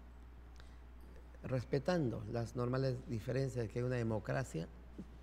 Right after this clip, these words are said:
todos los peruanos actuar juntos cuando se trata del Perú. <clears throat> Y tú lo has dicho, un tema fundamental es el de la inclusión social. No se puede hablar de crecimiento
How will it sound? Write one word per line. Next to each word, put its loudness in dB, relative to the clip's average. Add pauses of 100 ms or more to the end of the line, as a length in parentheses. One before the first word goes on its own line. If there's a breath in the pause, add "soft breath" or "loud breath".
todos 6
los 4
peruanos 4
actuar 2
juntos 2 (500 loud breath)
cuando 2
se -4
trata 2
del 0
Perú. 0 (960 loud breath)
<clears throat> -2
Y 4 (380)
tú 2
lo 8
has 6
dicho, 0 (600 loud breath)
un 2
tema 6
fundamental 2
es 2
el 0
de 2
la 0
inclusión -2
social. 0 (800 loud breath)
No 6
se 0
puede 4
hablar 4
de 4
crecimiento 2